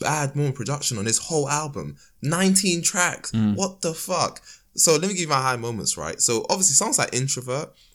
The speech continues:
Speaker 1: okay, yeah, that is fucking epic, right? Sounds like,
Speaker 2: Mm.
Speaker 1: so, you know, it sounds like Little Sims is here to tell you the most important thing in the world. Like, it's just crazy. And, like, his chemistry of knowing when to, like, change the beat, depending on certain things she says, it's just incredible. Like, I think we, we, you know, we spoke a lot about it when the s-, single came out.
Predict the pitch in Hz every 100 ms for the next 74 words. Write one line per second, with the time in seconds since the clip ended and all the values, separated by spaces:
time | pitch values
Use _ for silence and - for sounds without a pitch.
0 | _ _ _ - - 127 147 113 151 101
1 | - - 120 135 98 - 107 - - 78
2 | - 120 123 120 110 107 - - _ -
3 | 110 101 131 123 110 131 131 120 95 101
4 | 117 113 104 87 110 95 - 95 82 73
5 | 78 71 90 71 - 85 73 73 85 71
6 | - - - 90 - 95 92 95 78 76
7 | 76 - - - 104 - 120 117 - -
8 | 113 92 101 107 104 95 92 85 76 -
9 | 104 101 104 95 95 - 78 95 98 87
10 | - - 73 78 95 98 - 90 87 87
11 | 110 - - _ _ - - 110 - 92
12 | - 110 - 71 69 65 98 92 85 -
13 | 87 87 76 101 95 90 82 78 76 76
14 | 76 - - 90 78 69 69 71 71